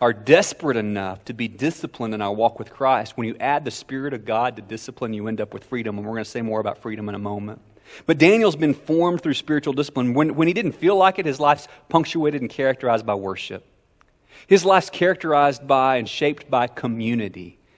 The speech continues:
Remember Shadrach, Meshach, and Abednego? Daniel's got community with other believers. And that forms you. Who your community is shapes you. Daniel's, um, formed by Scripture.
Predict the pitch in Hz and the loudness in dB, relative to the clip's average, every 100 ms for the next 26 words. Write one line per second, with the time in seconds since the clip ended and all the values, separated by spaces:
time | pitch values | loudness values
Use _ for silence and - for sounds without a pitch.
0 | - 147 151 - 147 151 151 147 135 143 | -2 0 0 2 4 4 6 4 6 -2
1 | - 156 147 139 110 127 139 139 139 120 | 0 2 2 2 0 2 2 0 0 0
2 | 123 143 131 120 123 120 120 - - 107 | -2 -2 -4 -6 0 0 0 -6 -6 -4
3 | 110 113 127 120 127 123 - - - 127 | -4 -2 -2 -4 -6 -8 -10 -20 -10 -2
4 | 113 113 113 110 101 104 101 95 95 95 | 4 4 2 -2 -4 -4 -6 -8 -12 -16
5 | - - - _ _ _ 113 131 - 151 | -20 -20 -20 _ _ _ -4 -4 -4 -2
6 | 170 160 123 110 165 190 190 - 143 120 | -2 -2 -6 -4 -4 -2 -2 -2 -6 -4
7 | 123 160 180 127 113 110 101 101 101 - | -4 -4 -4 -6 -8 -8 -8 -12 -14 -20
8 | _ - - 139 117 - - 92 85 87 | _ -16 -8 -4 -4 -4 -16 -14 -14 -16
9 | 107 _ _ _ _ _ _ _ 123 160 | -20 _ _ _ _ _ _ _ 2 2
10 | 175 160 - - - _ 147 139 156 131 | 2 0 -4 -18 -20 _ 2 4 4 -2
11 | 135 - - - 151 175 170 - 151 156 | -8 -18 -18 2 4 6 4 2 -2 -2
12 | - 113 | -4 -8